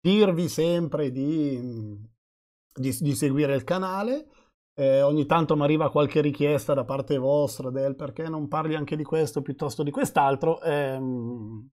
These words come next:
ve-, vediamo, vediamo. In re-, in realtà mi piace anche spiegare le cose un po' più lunghe, eh, e un po' più importanti, diciamo, del, per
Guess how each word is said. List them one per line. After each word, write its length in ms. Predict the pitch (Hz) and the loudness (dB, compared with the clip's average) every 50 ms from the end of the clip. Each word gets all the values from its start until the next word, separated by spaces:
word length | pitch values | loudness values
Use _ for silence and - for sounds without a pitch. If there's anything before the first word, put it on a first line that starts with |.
| _ _ _ | _ _ _
ve-, 180 | - 160 190 | 0 0 2
vediamo, 580 | 165 160 165 139 139 120 110 104 107 120 127 127 | 2 2 0 0 0 -4 -4 -8 -8 -6 -6 -4
vediamo. 500 | 127 135 120 113 110 101 101 101 107 117 | -2 -4 -4 -4 -8 -10 -12 -14 -14 -12
In 100 | 110 113 | -10 -8
re-, 140 | 131 151 180 | -6 -2 0
in 80 | 185 | 0
realtà 460 | 175 202 190 151 - 175 175 175 175 - _ _ _ - | 2 4 2 2 4 4 2 2 2 -2 _ _ _ -2
mi 140 | 151 151 | 0 0
piace 420 | 143 147 151 151 147 139 - 160 143 | 2 2 2 2 2 2 2 2 2
anche 560 | 135 135 135 123 - 139 135 135 143 - _ _ _ _ _ _ _ _ _ | 2 0 -2 -4 -2 -2 -2 -2 -4 -6 _ _ _ _ _ _ _ _ _
spiegare 840 | - - - - 165 180 180 170 156 156 160 151 151 151 147 151 | -20 -12 -6 -2 2 2 4 4 4 4 2 2 0 0 0 0
le 160 | 151 151 139 113 | 0 0 0 0
cose 580 | 143 143 143 135 127 143 135 135 147 - _ _ _ _ _ | 0 0 0 0 0 -2 -4 -4 -6 -10 _ _ _ _ _
un 200 | - 185 185 175 | 0 0 0 2
po' 180 | - 190 175 165 | 4 4 4 4
più 200 | 175 175 170 165 | 4 2 2 2
lunghe, 640 | 160 170 170 170 165 160 156 143 143 151 151 147 147 - _ _ _ _ _ _ _ _ _ _ - | 4 4 4 4 4 2 2 4 4 4 2 2 -4 -12 _ _ _ _ _ _ _ _ _ _ -6
eh, 420 | 127 113 113 110 107 110 107 - - | -4 -4 -6 -8 -10 -12 -14 -12 -10
e 120 | - 135 | -6 -2
un 200 | 147 151 143 139 | -2 0 0 2
po' 160 | - 143 139 | 4 4 2
più 680 | 123 - 143 143 143 143 139 139 135 131 131 127 127 131 | 4 2 0 0 2 0 0 0 0 0 0 -2 -4 -4
importanti, 920 | - 156 151 139 147 143 139 139 123 - 131 127 127 127 123 117 - 131 | -2 -2 -2 -2 -2 -2 -4 -4 -4 -4 -8 -8 -6 -8 -8 -6 -6 -6
diciamo, 480 | 123 120 113 123 127 131 127 127 127 120 | -6 -6 -6 -8 -8 -6 -4 -4 -4 -4
del, 280 | 123 123 120 113 113 - | -4 -6 -8 -10 -14 -18
per 160 | - 131 | -20 -20